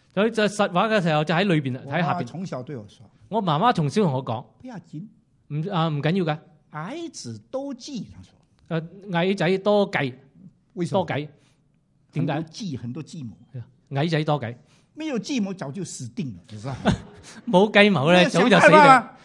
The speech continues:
Speaker 1: 要想啊。
Speaker 2: 你知道撒該想什麼辦法？
Speaker 1: 你想撒該有咩辦法咧？
Speaker 2: 他怎麼會做稅吏長？
Speaker 1: 佢點解做稅吏長咧？
Speaker 2: 原來當時的背景跟現在差不多一樣。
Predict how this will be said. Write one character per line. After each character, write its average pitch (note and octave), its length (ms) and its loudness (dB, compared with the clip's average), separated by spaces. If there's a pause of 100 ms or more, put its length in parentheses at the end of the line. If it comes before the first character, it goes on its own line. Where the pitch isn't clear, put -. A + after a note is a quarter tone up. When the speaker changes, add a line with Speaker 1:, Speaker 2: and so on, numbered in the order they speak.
(140)
Speaker 1:
要 G3 100 0
想 F3+ 180 2
啊。 F3+ 140 0
Speaker 2:
你 A#3 100 0
知 A#3 60 0
道 C#4+ 120 4
撒 C#4+ 140 -2
該 C4 140 6
想 G#3 180 -2
什 F#3+ 80 0
麼 G3+ 100 2
辦 G3 140 2
法？ E3 180 -6
Speaker 1:
你 G#3+ 100 0
想 B3 200 4
撒 A#3+ 200 6
該 C4 200 6
有 G#3+ 120 4
咩 A#3 180 2
辦 E3 140 6
法 D4+ 60 4
咧？ - 0 -
Speaker 2:
他 F#3 80 6
怎 B3 80 4
麼 D4 80 4
會 D4+ 100 4
做 C#4+ 140 0
稅 C#4 140 0
吏 A#3 160 2
長？ B2+ 300 -8
Speaker 1:
佢 C4+ 100 0
點 D#4 100 0
解 D#4+ 120 4
做 A#3+ 180 4
稅 B3 200 6
吏 A#3 120 8
長 G3 220 6
咧？ D4 100 4 (160)
Speaker 2:
原 F3 280 0
來 D#3+ 180 -2
當 F#3 340 -8
時 B2 140 -14
的 B2 80 -6
背 B2+ 220 -6
景 G#2+ 260 -12
跟 C3+ 140 -10
現 C3 240 -12
在 B2 120 -8
差 B2 220 -10
不 B2+ 80 -4
多 B2 100 -8
一 B2 120 -12
樣。 A2 40 -16